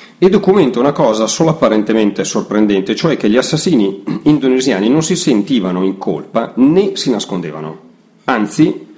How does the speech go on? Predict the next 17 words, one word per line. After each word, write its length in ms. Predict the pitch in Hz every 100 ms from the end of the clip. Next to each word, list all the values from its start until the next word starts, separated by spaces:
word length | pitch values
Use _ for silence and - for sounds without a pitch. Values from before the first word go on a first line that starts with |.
| - - -
accolgono 720 | - - - 151 110 98 85 -
Joshua 320 | 104 104 -
Oppenheimer 500 | 95 98 101 92 92
in 100 | 90 90
casa, 580 | 95 78 - 117 160 160 - - - _ _
fieri 760 | - 160 160 101 98 92 78 - _
di 140 | - 110
aver 160 | 120
fatto 280 | 175 113 -
quella 200 | 139 98
che 100 | -
secondo 320 | 95 123 151
loro 200 | 143 107
era 100 | 110
la 80 | 101
cosa 220 | 92 90
giusta. 500 | 85 135 - 80 -